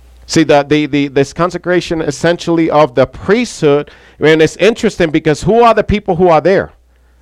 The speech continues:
The elders of Israel. By the way, there's a great midrash just on this verse right here. We could spend probably hours talking about it. But we're not gonna do that today. We don't have time for that. But in here it says that,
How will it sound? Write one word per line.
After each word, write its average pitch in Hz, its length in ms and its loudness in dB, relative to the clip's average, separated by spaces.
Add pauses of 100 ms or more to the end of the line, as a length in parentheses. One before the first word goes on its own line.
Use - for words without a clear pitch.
(300)
The 139 160 -2
elders 175 400 2
of 170 100 0
Israel. 143 280 0
By 143 100 4
the 147 80 0
way, 165 80 4
there's 147 160 -4
a 127 60 -4
great 151 300 0
midrash 143 420 -4
just 131 260 -4
on 123 140 -6
this 117 160 -2
verse 107 280 -6
right - 120 -14
here. 104 160 -6
We 117 100 -4
could 131 100 -4
spend 120 220 -4
probably 113 300 0
hours 113 280 -4
talking 104 280 -10
about 101 240 -8
it. - 120 -12 (280)
But 110 80 -12
we're 127 100 -2
not 143 120 -2
gonna 113 160 -4
do 117 100 -4
that 104 140 -4
today. 110 160 -10
We 113 80 -4
don't 123 100 -2
have 113 100 -6
time 117 220 -6
for - 140 -12
that. - 260 -12 (440)
But 170 140 2
in 151 120 0
here 214 320 2
it 165 80 0
says 202 320 0
that, 165 260 2